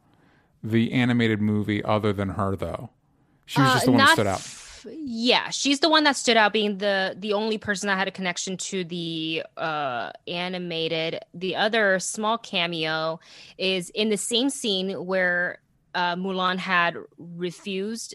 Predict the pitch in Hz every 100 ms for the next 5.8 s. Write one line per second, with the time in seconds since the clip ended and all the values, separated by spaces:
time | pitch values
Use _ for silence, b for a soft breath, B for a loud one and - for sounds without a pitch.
0 | - 220 226 220 226 214 220 240 233 -
1 | 214 254 294 330 - 113 123 107 95 202
2 | 202 202 190 220 196 214 180 - 214 196
3 | 190 - - - - 101 180 196 - 208
4 | 208 - 233 196 180 - 196 - - -
5 | 147 - 165 - 170 123 98